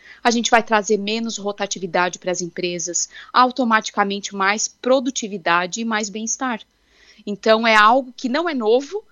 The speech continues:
mas que é necessário, sim, falar para o poder público, falar para as organizações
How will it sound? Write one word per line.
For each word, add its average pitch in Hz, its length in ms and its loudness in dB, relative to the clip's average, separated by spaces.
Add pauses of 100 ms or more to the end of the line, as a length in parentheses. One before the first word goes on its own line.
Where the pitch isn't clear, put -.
(120)
mas 254 280 -4
que 247 180 -6
é 247 120 -2
necessário, 254 680 -4
sim, 247 360 -6
falar 240 460 0
para 202 180 -8
o - 20 -20
poder 190 380 -6
público, 226 560 -6 (240)
falar 214 480 6
para 202 120 -12
as 202 120 -6
organizações 185 1040 -8